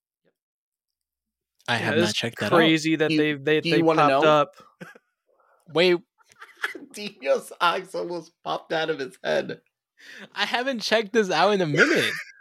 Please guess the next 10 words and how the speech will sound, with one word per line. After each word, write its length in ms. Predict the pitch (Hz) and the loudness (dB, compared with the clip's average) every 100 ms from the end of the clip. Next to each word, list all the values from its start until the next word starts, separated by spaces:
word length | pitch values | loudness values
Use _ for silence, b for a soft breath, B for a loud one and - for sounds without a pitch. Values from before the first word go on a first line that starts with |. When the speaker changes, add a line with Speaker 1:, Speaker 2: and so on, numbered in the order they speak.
| _ | _
Speaker 3:
<laughs> 440 | 392 508 - - 392 | 0 0 0 -4 -2
Speaker 1:
Holy 920 | 440 480 453 440 226 294 320 262 170 | 0 0 -2 0 2 4 2 2 -2
crap. 600 | - - 240 285 180 113 _ _ b b b | -4 -2 2 2 0 -4 _ _ b b b
Speaker 3:
Why 180 | 156 180 | 0 2
don't 200 | 254 - | 2 -6
you 100 | 285 | -10
tell 260 | - 208 208 | -6 -4 -2
everybody 440 | 190 196 185 180 | -4 -4 -4 -4
what 200 | 165 170 | -4 -4
number? 360 | 165 165 156 | -2 -2 -4